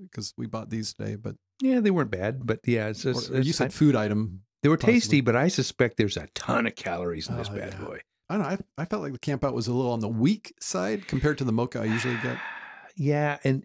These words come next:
Speaker 2: and
Speaker 1: It does
Speaker 2: here's
Speaker 1: have
Speaker 2: another,
Speaker 1: ice in it.
Speaker 2: I'm looking at, yeah, see this bunch of ice in here?
Speaker 1: Yeah,
Speaker 2: This
Speaker 1: yeah,
Speaker 2: is
Speaker 1: yeah.
Speaker 2: where they get you, as they say.
Speaker 1: Well, look how much there is.
Speaker 2: I know.
Speaker 1: I thought about asking for low ice.
Speaker 2: This is where they get you, right? They're selling you a bunch of
Speaker 1: Ice
Speaker 2: ice.
Speaker 1: Light, diet ice.
Speaker 2: Uh-huh.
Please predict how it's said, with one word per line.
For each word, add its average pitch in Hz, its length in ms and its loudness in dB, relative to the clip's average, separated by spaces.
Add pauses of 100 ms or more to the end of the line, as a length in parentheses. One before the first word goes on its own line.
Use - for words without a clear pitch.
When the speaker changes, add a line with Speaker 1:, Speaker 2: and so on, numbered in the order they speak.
Speaker 2:
and 127 280 2
Speaker 1:
It - 80 -4
does 143 100 2
Speaker 2:
here's 139 120 4
Speaker 1:
have 175 40 0
Speaker 2:
another, 185 220 6
Speaker 1:
ice 175 140 0
in 120 100 2
it. 113 180 -2
Speaker 2:
I'm 131 160 2
looking 147 360 2
at, 113 180 -2
yeah, 107 240 2
see - 180 -2
this 147 220 0
bunch 123 320 0
of - 120 -2
ice 113 380 -4
in 123 120 2
here? 127 260 -2
Speaker 1:
Yeah, 107 260 -8
Speaker 2:
This 117 340 2
Speaker 1:
yeah, 127 40 2
Speaker 2:
is 107 80 0
Speaker 1:
yeah. - 40 -14
Speaker 2:
where 110 120 4
they 107 120 2
get 107 320 0
you, 80 60 -2
as 85 220 -4
they 95 100 0
say. 85 400 -6 (240)
Speaker 1:
Well, 208 120 -8
look - 100 -10
how 240 80 -8
much 214 160 -8
there 180 160 -6
is. 110 160 -12 (240)
Speaker 2:
I 165 80 4
know. 311 200 6
Speaker 1:
I - 60 6
thought 349 100 2
about - 160 2
asking 143 280 -2
for 120 100 -2
low 117 300 2
ice. 131 300 -4
Speaker 2:
This 135 380 2
is 220 160 2
where 190 160 6
they 185 160 6
get 185 320 6
you, 80 120 -4
right? 98 480 0
They're 113 160 4
selling 147 340 2
you 127 160 4
a 85 60 -6
bunch 120 260 2
of 139 60 4
Speaker 1:
Ice 104 220 2
Speaker 2:
ice. 92 40 2
Speaker 1:
Light, 117 420 0
diet 143 280 2
ice. 147 360 -2 (540)
Speaker 2:
Uh-huh. 107 280 -2